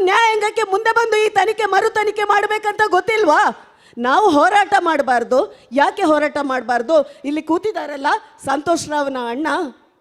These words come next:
ಹನ್ನೊಂದು ವರ್ಷ ಆಯ್ತಲ್ಲ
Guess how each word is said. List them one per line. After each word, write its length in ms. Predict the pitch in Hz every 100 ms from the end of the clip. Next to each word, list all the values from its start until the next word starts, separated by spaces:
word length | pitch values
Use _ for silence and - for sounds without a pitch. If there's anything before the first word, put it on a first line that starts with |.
| _ _ _ _ _ _ _ _ _ _
ಹನ್ನೊಂದು 560 | - 359 415 453 466 466 403
ವರ್ಷ 240 | 381 - 427
ಆಯ್ತಲ್ಲ 380 | 415 427 427